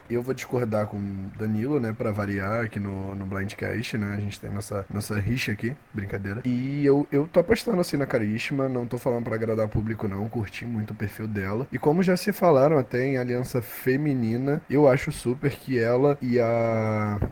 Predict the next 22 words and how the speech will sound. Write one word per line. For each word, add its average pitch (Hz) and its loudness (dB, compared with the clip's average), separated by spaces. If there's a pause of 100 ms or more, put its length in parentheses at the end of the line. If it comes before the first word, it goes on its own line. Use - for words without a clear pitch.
(120)
Chelsea 139 2
podem 131 2
dar 120 2
uma 123 0
boa 107 0
aliança. 107 -4
Tô 107 -4
torcendo 113 -6
por 110 -6
isso. 107 -4
E 151 0
são 196 0
perfis 220 4
parecidos 196 0
até, 139 2
né? 120 0
Parecem 120 -4
ser - -4
mulheres 127 -2
que - -14
querem 131 -2
jogar, 113 0